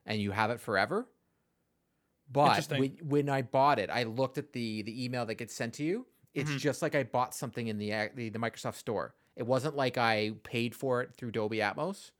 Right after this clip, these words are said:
Speaker 2: Mm-hmm.
Speaker 1: So there was no username or password to be able to sign into my PlayStation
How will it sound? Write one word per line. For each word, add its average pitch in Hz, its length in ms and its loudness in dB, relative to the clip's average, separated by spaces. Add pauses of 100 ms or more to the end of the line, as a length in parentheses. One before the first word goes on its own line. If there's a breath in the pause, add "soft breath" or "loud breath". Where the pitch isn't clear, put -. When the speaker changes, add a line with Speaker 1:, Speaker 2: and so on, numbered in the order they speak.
(200)
Speaker 2:
Mm-hmm. 139 200 -4
Speaker 1:
So 135 200 0
there 127 100 2
was 135 220 4
no 139 140 0
username 135 480 0
or 113 100 0
password 131 580 -2
to 104 60 -8
be 113 100 0
able 110 120 0
to 107 80 -2
sign 120 420 0
into 113 260 -2
my 101 140 -4
PlayStation 104 760 -6